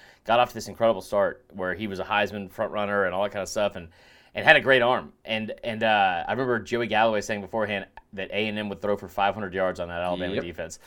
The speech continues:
Speaker 1: and I think they lost fifty-nine to nothing. But he threw a, he threw an interception, and that, if we were doing that game, this would be the normal people don't play this sport because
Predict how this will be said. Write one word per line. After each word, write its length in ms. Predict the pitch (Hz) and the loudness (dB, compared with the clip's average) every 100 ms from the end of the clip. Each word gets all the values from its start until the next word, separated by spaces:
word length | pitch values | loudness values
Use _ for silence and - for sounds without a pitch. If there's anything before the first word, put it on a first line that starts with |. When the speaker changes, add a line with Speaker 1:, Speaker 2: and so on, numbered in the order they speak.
| - _ - | -20 _ -10
Speaker 1:
and 80 | 110 | -2
I 40 | |
think 160 | 190 185 | 0 0
they 80 | |
lost 260 | 123 127 - | 2 0 0
fifty-nine 400 | 131 127 107 101 | -4 -2 -4 -4
to 60 | 92 | -4
nothing. 360 | 95 87 82 - - _ _ _ | -4 -4 -8 -12 -20 _ _ _
But 400 | 113 113 104 95 _ 113 | 6 8 6 2 _ -14
he 260 | 131 165 | -6 -6
threw 280 | 165 185 143 | 2 2 4
a, 80 | 123 | 0
he 200 | 127 175 | -6 -4
threw 180 | 233 160 | 2 2
an 100 | 117 | 2
interception, 600 | 139 123 131 127 113 101 | -2 0 -2 -2 -6 -4
and 160 | 110 | 8
that, 220 | 165 147 147 | 8 6 -6
if 180 | 131 | -4
we 100 | 160 233 | 0 2
were 60 | |
doing 180 | 196 147 | 2 4
that 200 | 139 160 | 2 2
game, 280 | 175 185 180 - _ - | -2 -4 -6 -12 _ -10
this 260 | 113 147 156 | -2 0 0
would 100 | 135 | -2
be 120 | 135 | 0
the 240 | 117 104 | 2 0
normal 320 | 104 113 113 101 | 0 -2 -2 -4
people 340 | - 113 98 | -8 -6 -4
don't 240 | 104 101 | -2 -4
play 300 | - 107 98 | -2 0 0
this 260 | 90 92 - | -2 -8 -10
sport 460 | - 101 104 - 101 | -4 0 0 -2 -10
because 360 | 101 110 101 | 0 0 0